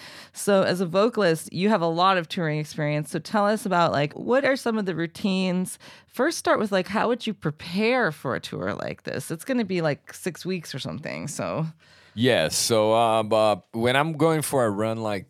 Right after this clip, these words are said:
Speaker 2: this, usually, um, I like to keep, um, the physical aspect of it, at least, like, two months be-,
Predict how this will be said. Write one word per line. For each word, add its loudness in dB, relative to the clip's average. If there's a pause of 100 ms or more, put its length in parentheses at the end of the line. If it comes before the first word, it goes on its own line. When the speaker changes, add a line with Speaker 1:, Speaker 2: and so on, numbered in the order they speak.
Speaker 2:
this, -8
usually, -4 (120)
um, -4 (120)
I 0
like -4 (140)
to -2 (140)
keep, -4 (180)
um, 0 (180)
the -4
physical -2 (960)
aspect 0 (300)
of 0
it, 0
at 4
least, 0
like, -2 (140)
two -6
months 0
be-, -4